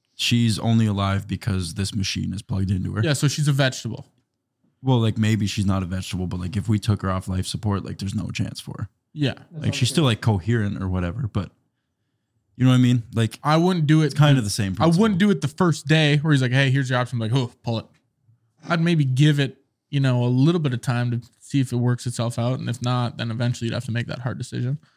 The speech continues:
Speaker 1: Right.
Speaker 2: But I also wouldn't have my
Speaker 1: You don't
Speaker 2: wife
Speaker 1: want him to suffer,
Speaker 2: or
Speaker 1: though,
Speaker 2: whoever
Speaker 1: either.
Speaker 2: in there for six years on life support. 'Cause one, I can't afford those hospital bills.
Speaker 1: That's fine. You don't have to. You can just die and they go away.
Speaker 2: <laughs> It's true.
Speaker 3: <laughs>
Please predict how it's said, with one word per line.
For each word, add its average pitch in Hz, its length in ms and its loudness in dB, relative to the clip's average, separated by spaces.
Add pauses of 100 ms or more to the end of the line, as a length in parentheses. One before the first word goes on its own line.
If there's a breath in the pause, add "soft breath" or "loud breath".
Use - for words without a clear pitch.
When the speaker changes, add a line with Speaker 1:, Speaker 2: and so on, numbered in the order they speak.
Speaker 1:
Right. 107 180 -2
Speaker 2:
But 185 100 2
I 185 60 6
also 175 260 4
wouldn't 156 300 4
have 143 200 2
my 127 160 0
Speaker 1:
You 127 100 2
don't 165 100 4
Speaker 2:
wife 160 120 2
Speaker 1:
want 156 140 2
him 127 60 -2
to 104 80 -8
suffer, 180 320 -4
Speaker 2:
or - 20 -6
Speaker 1:
though, 160 100 2
Speaker 2:
whoever 160 380 6
Speaker 1:
either. 143 160 -2 (140)
Speaker 2:
in 165 160 6
there 147 120 6
for 135 160 -2
six - 500 0
years 156 480 2
on 139 300 0
life 147 220 2
support. 120 440 -4 (680)
'Cause - 100 -20
one, 143 220 2
I 123 80 0
can't 135 220 0
afford - 260 -6
those 71 160 -6
hospital 101 380 -6
bills. 143 340 -4 (920)
Speaker 1:
That's 110 180 -14
fine. 113 280 -2 (840)
You - 120 -10
don't 107 140 0
have 104 260 -2
to. 101 80 -8
You 95 100 -4
can 98 140 -6
just 95 180 -6
die 98 220 -6
and 92 100 -10
they 95 80 -10
go 98 120 -10
away. 95 260 -2
Speaker 2:
<laughs> 170 560 4
It's - 160 -14
true. 156 300 -2
Speaker 3:
<laughs> 131 60 -10